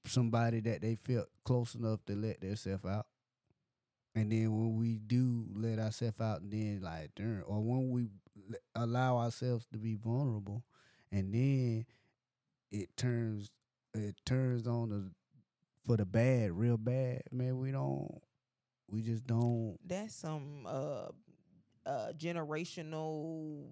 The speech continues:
Speaker 2: back in the day
Speaker 1: Well.
Speaker 2: type of hurt or whatever that goes on. You know, I don't, I, and I, that's why I don't mind when my son cries.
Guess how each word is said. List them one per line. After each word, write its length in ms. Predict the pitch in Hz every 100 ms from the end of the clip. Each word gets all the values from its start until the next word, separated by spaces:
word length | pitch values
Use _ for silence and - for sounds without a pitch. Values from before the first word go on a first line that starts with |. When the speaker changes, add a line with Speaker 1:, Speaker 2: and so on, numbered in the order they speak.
| - 143
Speaker 2:
back 280 | 165 180
in 180 | 151 147
the 80 | 143
day 920 | 139 143 160 156 151 147 143 139 135 131 135
Speaker 1:
Well. 140 | - -
Speaker 2:
type 300 | 170 160 165
of 320 | 151 151 139 135 - - -
hurt 300 | 190 160 135 _ -
or 400 | 143 139 135 131
whatever 600 | 143 147 151 139 120 131 151 - _ -
that 160 | 160 156
goes 300 | 147 143 143
on. 380 | 127 131 127
You 120 | 151 170
know, 120 | 143
I 200 | 95 208
don't, 80 | 247
I, 460 | 196 165 156 196 98
and 200 | 170 165
I, 280 | 139 185 165
that's 260 | 165 190 202
why 380 | 180 170 170
I 20 | 170
don't 200 | 165 160
mind 500 | 180 180 165 156 156 _ _ -
when 140 | 160
my 200 | 151 156
son 540 | 190 - 202 170 156 160 _ _ _
cries. 640 | - 226 170 143 - -